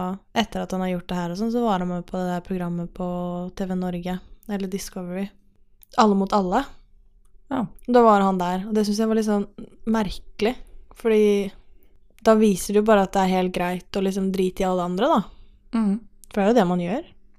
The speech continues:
Speaker 2: Ja.
Speaker 1: Man går rundt og brenner munnbind og sånn.
Speaker 2: Men så var det jo også snakk om at han ikke fikk noe mer jobb, hvor han ikke skjønte hvorfor.
Speaker 1: Ja.
Speaker 2: Etter det her.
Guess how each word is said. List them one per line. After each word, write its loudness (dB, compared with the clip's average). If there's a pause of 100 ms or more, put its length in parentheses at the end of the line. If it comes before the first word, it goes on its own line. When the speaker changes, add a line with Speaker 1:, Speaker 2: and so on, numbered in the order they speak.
(120)
Speaker 2:
Ja. -6 (500)
Speaker 1:
Man 4
går 6
rundt 2
og 0 (220)
brenner 2
munnbind 0
og -4
sånn. -4 (1000)
Speaker 2:
Men 6
så 4
var 10
det 10
jo 4
også 0
snakk 4
om 4
at 2
han 4
ikke 0
fikk -2
noe 0
mer 0
jobb, 0 (1120)
hvor 2
han 2
ikke 0
skjønte 0
hvorfor. 4 (640)
Speaker 1:
Ja. 2 (520)
Speaker 2:
Etter 0
det 2
her. -2